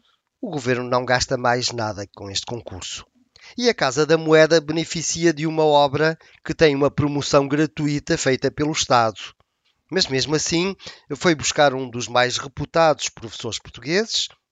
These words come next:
Carlos dos Reis, para garantir que haja qualidade, porque nestas coisas de comunidades nunca se sabe. É, pois, uma boa iniciativa, mas é uma iniciativa de pobres.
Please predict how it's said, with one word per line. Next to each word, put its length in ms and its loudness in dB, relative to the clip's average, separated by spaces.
Carlos 340 -2
dos 180 -8
Reis, 500 0
para 220 4
garantir 720 -2
que 240 -4
haja 340 0
qualidade, 800 -4
porque 260 -8
nestas 440 2
coisas 400 -2
de 60 -12
comunidades 640 -2
nunca 300 -6
se 140 -4
sabe. 480 -8
É, 140 2
pois, 500 2
uma 260 -8
boa 340 4
iniciativa, 960 0
mas 320 0
é 80 4
uma 180 0
iniciativa 600 -6
de 120 -12
pobres. 640 -2